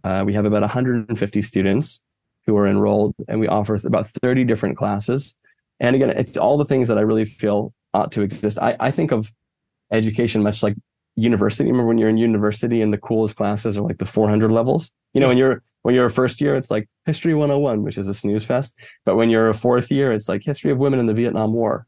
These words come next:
Speaker 1: You're like, "God, that's awesome," right? So we just tried to do that. But instead of just flipping it from, like, a senior to a first year student,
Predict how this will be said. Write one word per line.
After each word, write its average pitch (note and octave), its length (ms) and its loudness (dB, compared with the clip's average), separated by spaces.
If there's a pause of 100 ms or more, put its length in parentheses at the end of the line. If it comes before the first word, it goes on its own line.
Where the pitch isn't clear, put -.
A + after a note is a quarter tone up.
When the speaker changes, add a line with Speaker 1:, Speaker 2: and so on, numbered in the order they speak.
Speaker 1:
You're - 120 -10
like, G#2 160 -12
"God, - 260 -6
that's A2 200 -6
awesome," - 420 -4 (420)
right? A2 320 2
So G#2+ 360 2 (300)
we D3 160 2
just F3 160 0
tried E3+ 200 2
to C3 60 2
do B2+ 200 2
that. A2+ 280 2
But B2 120 2
instead D3 240 0
of C3+ 80 0
just C3 160 -2
flipping C3+ 260 -2
it A#2+ 120 -2
from, G#2+ 160 -2
like, G#2 140 -2
a G2 40 -4
senior A2 380 0
to G#2 120 -2
a G2+ 80 0
first A2+ 340 -2
year C3+ 120 2
student, G3 440 -2